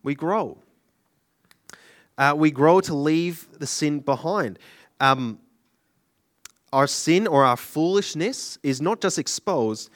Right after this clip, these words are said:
but God brings growth through his word, uh, through his work in us by his Spirit.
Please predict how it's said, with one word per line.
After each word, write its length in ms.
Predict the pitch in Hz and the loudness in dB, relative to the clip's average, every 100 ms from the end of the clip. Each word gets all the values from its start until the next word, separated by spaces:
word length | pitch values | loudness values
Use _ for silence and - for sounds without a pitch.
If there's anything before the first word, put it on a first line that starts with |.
| _ _ - | _ _ -8
but 140 | 131 | -6
God 260 | 156 160 151 | -2 -4 -2
brings 340 | 151 147 120 | -4 -4 -6
growth 580 | - 143 156 90 - - _ _ _ | -6 -4 -4 -6 -20 -20 _ _ _
through 280 | - 160 | -2 2
his 120 | 202 156 | 2 0
word, 400 | 107 92 123 185 _ _ _ _ _ _ | -4 -4 -10 -16 _ _ _ _ _ _
uh, 100 | - | -6
through 180 | 120 165 | -2 0
his 140 | 147 117 | 0 0
work 420 | 117 156 208 - | -2 0 -2 -8
in 180 | 123 95 | -8 -8
us 320 | 95 139 - | -8 -12 -14
by 200 | 117 120 | -10 -10
his 100 | 135 | -10
Spirit. 380 | - 123 - | -14 -16 -18